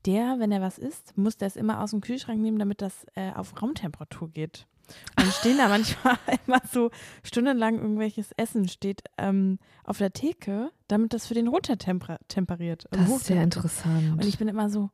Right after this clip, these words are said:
Speaker 1: „Oh, isst du das jetzt <laughs> oder nicht?“ Und, ähm, da spreche ich das an.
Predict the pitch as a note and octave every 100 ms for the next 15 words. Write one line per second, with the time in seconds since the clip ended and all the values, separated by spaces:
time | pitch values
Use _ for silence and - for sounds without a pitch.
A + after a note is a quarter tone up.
0 | _ F3+ E3+ - - - - D4 - E4+
1 | - A#3+ A3+ - A#3+ - - - - -
2 | - _ _ - A3+ A#3 A3+ - G#3+ G#3+
3 | - F3+ - G3+ A3 G3 - D#3+ D#3+